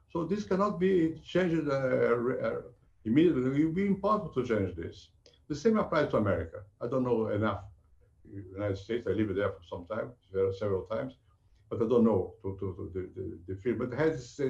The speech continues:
I had the sense that that is the feeling in America. So wh-, why not to, to have this sense that, you know, uh,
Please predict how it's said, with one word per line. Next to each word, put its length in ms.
I 120
had 100
the 100
sense 420
that 140
that 220
is 100
the 100
feeling 320
in 100
America. 480
So 400
wh-, 500
why 160
not 380
to, 160
to 120
have 380
this 260
sense 300
that, 140
you 80
know, 380
uh, 260